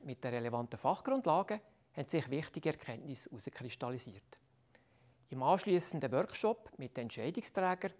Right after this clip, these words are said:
haben wir sechs handfeste Entwicklungsschritte definiert und ein vierstufiges Maturitätsmodell eingeführt. So kann das Unternehmen ihr Risikomanagement jederzeit bedarfsgerecht und professionell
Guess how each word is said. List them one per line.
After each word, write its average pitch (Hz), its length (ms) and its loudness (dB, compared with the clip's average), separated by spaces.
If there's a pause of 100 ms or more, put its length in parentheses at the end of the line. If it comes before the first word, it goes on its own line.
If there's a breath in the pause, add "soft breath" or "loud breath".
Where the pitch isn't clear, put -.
haben 131 180 -4
wir 123 60 -2
sechs - 500 -2
handfeste 160 720 0
Entwicklungsschritte 143 960 -4
definiert 147 640 -2 (560 loud breath)
und 139 120 -2
ein 123 40 -4
vierstufiges - 760 -2
Maturitätsmodell 127 1040 -2 (100)
eingeführt. - 640 -16 (320 soft breath)
So 170 140 6
kann 180 120 4
das 156 120 2
Unternehmen 143 580 2 (220)
ihr 143 120 0
Risikomanagement 170 1080 0
jederzeit 170 640 -2
bedarfsgerecht 170 840 2
und 143 140 -10
professionell 127 680 -2